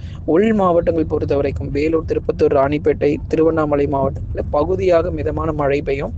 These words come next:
எப்பொழுது உள் மாவட்டத்துல வந்து வலுவான கனமழை அல்லது மிக கனமழை, அதி கனமழை எல்லாம் பெய்யும் அப்படின்னா, ஒரு தாழ்வு பகுதி ஒன்று உருவாகி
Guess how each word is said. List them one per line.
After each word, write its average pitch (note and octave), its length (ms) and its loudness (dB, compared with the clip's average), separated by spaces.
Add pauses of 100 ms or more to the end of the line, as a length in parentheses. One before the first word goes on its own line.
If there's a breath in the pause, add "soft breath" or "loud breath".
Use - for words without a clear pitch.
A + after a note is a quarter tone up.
(500 loud breath)
எப்பொழுது A3+ 500 4
உள் F3+ 180 4
மாவட்டத்துல E3 580 2
வந்து D#3+ 200 2
வலுவான E3 460 4
கனமழை D3+ 600 2
அல்லது D3 280 2
மிக D#3 300 2
கனமழை, D3+ 420 0
அதி D3 260 -2
கனமழை D3+ 340 -2
எல்லாம் C#3+ 200 -2
பெய்யும் C#3+ 280 -2
அப்படின்னா, C#3 300 -6 (880)
ஒரு C3+ 220 2
தாழ்வு D3 340 4
பகுதி E3+ 300 4
ஒன்று D#3 280 2
உருவாகி D3+ 420 2